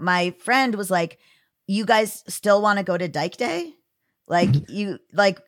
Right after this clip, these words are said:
Speaker 1: what, wouldn't that,
Speaker 2: Your
Speaker 1: is
Speaker 2: straight
Speaker 1: that
Speaker 2: cis friend said that.
Speaker 1: Yeah, like, is that,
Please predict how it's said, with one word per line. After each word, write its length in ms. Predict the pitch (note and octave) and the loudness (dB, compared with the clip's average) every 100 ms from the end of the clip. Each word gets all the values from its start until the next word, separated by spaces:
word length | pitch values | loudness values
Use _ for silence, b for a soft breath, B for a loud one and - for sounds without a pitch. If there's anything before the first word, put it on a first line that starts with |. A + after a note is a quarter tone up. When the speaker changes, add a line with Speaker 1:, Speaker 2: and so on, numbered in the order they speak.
| - | -10
Speaker 1:
what, 480 | F#3 F#3+ G#3 - | -2 2 2 0
wouldn't 300 | F#3+ G#3 A3 | -2 -2 0
that, 240 | G#3+ G3 F#3 | 2 4 6
Speaker 2:
Your 100 | F3+ | 4
Speaker 1:
is 80 | F3+ | 6
Speaker 2:
straight 240 | F#3+ F#3 | 4 4
Speaker 1:
that 60 | - | 4
Speaker 2:
cis 260 | F3+ D#3 | 0 0
friend 300 | - C3 A2 | 0 0 0
said 220 | - G2 | -2 -6
that. 180 | F#2+ - | -6 -10
Speaker 1:
Yeah, 380 | A3 C4 A#3 F#3 | 2 4 6 4
like, 260 | F#3 G3+ F#3+ | 4 2 2
is 220 | A#3 G#3+ | 2 2
that, 360 | G3+ A3 A3 - | 2 4 4 2